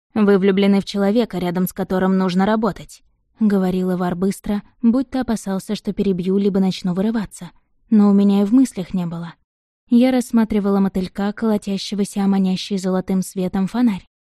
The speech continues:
светом настолько ослепительным, что резало глаза. «Дело не столько в том, разведётесь вы или нет. Дело в том, что вы чувствуете рядом с ним. Вам придётся выбрать, Тереза». С реки ощутимо потянуло прохладой.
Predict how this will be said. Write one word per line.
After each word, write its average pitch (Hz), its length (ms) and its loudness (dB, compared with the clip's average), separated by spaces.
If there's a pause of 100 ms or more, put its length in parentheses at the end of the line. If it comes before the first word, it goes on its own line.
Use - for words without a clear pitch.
светом 208 520 0
настолько 202 460 -2
ослепительным, 196 760 -2 (180)
что - 220 -2
резало 196 400 0
глаза. 214 360 -4 (640)
«Дело 202 400 4
не 208 160 4
столько 240 380 -2
в - 40 -10
том, 190 200 0
разведётесь 185 600 -2
вы 185 120 0
или 202 120 4
нет. 220 300 0 (160)
Дело 185 380 4
в - 80 -8
том, 226 180 0
что 180 220 -4
вы 185 120 0
чувствуете 180 600 -4
рядом 170 280 -2
с - 120 -14
ним. 170 220 -6 (280)
Вам 190 260 2
придётся 185 460 0
выбрать, 185 380 -4
Тереза». 170 420 -6 (640)
С - 120 -10
реки 214 460 0
ощутимо 208 500 -2
потянуло 196 440 0
прохладой. 196 640 -6